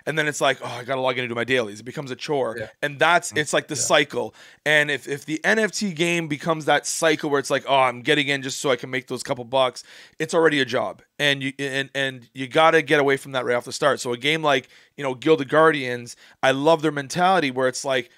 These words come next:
Speaker 1: "No, no, we wanna make a good game, and everything else comes after. We're making it play, we're making it free to play, so we can get all the people in. We're gonna focus on the game first,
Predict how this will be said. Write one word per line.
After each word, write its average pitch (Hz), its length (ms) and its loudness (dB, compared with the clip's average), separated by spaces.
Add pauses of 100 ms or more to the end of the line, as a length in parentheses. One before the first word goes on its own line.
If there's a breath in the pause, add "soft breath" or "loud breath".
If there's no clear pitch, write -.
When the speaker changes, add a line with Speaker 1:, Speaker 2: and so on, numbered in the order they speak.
Speaker 1:
"No, 165 100 0
no, 147 80 -2
we 135 140 -2
wanna 185 240 2
make 170 160 -2
a 139 40 -2
good 143 300 -4
game, 135 460 -6 (420)
and 143 120 -2
everything 151 260 2
else 147 200 2
comes 131 260 -8
after. 123 360 -2
We're 131 80 -12
making 135 260 -6
it 123 140 -10
play, 151 220 -4
we're 143 80 -6
making 139 240 -8
it 117 80 -14
free 180 120 -2
to 160 60 -4
play, 160 360 4 (140 loud breath)
so 139 120 -14
we 139 80 -8
can 131 140 -16
get 135 100 -2
all 143 180 0
the 160 60 -6
people 175 300 -6
in. 165 280 0
We're 135 120 -10
gonna 127 160 -6
focus 160 340 -2
on 175 80 -8
the 165 80 -10
game 156 300 -8
first, 147 500 0